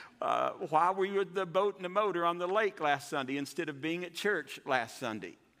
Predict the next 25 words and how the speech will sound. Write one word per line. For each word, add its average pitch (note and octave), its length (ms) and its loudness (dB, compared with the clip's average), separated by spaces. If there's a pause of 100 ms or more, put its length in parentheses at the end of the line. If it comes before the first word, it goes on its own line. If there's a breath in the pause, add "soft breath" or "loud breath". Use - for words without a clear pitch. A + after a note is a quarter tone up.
(460 loud breath)
And C#3 220 0
then D3+ 140 2
he F3 100 0
has F#3 160 -2
great F3+ 400 0
answers F#3 420 -2
about D3+ 260 0
why D#3+ 140 0
his C#3+ 140 -4
neighbors D#3+ 420 -2
are D#3+ 60 -4
no D#3+ 180 0
good, D#3+ 320 -2
and C3 80 -6
he's C3 140 -8
not D3 140 -4
gonna D#3 100 -2
talk E3+ 320 -2
about C3 220 0
them B2+ 120 -6
anymore, B2+ 380 -2
even D3 160 -4
if D3 100 -8
they're C#3+ 160 -2
worthless. D3 600 -6